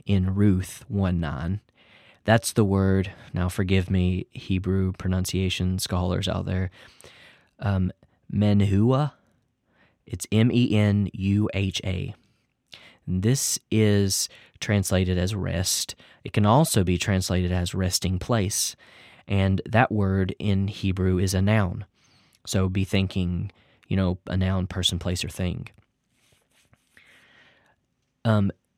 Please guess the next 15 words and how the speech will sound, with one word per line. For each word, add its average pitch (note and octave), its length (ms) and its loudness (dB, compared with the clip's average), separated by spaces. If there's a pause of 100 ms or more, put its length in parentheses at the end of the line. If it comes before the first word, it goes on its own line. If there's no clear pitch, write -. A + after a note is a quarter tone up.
(800)
in A2+ 320 4 (220)
Genesis A#2 560 2
eight A2 220 0
nine, A2 520 2 (840)
the G#2+ 140 2
Hebrew G2 520 0
word F#2 400 -4
there F#2+ 360 -4 (440)
is G2 540 0 (400)
manoah, G2 720 2 (360)
M G#2 460 2
A G2+ 460 2
N G2 480 0 (600)
O G2+ 480 0 (140)
A G2 480 -2